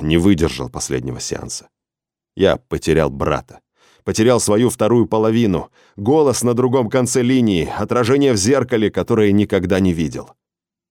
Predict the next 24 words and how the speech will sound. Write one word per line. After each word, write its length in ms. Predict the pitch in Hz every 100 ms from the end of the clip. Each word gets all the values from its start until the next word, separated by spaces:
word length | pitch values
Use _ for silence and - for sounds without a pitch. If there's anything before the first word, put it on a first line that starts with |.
| _
Я 180 | - -
не 160 | - 85
хотел 420 | - 85 95 85
жить. 400 | 67 67 - - _ _ - _
Врачи 320 | 90 110 127
вытаскивали 680 | 143 123 143 131 - 110 110
меня 220 | 113 123
из 220 | 131 113 85
депрессии 600 | 107 123 139 123 113 92
три 220 | 113 123
месяца. 720 | 123 127 107 82 - 73 - _ _ _ _ _ _
Им 220 | 117 117
кажется, 540 | 78 - 73 76 - 71
что 220 | - 71
вытащили. 600 | 69 - - - - - _ _ _ _ _ _ _ _ _ _ -
Отто 380 | 101 85 - 76
больше 420 | 76 80 - 69
нет. 380 | 67 64 - _ _ _ _
Остался 500 | - 117 151 147 -
лишь 320 | 123 131 107 -
я, 480 | 92 113 101 71 - _ _ -
обрывок 440 | 87 127 131 123
телефонного 580 | 135 120 131 135 127 117
провода, 640 | - 135 120 90 71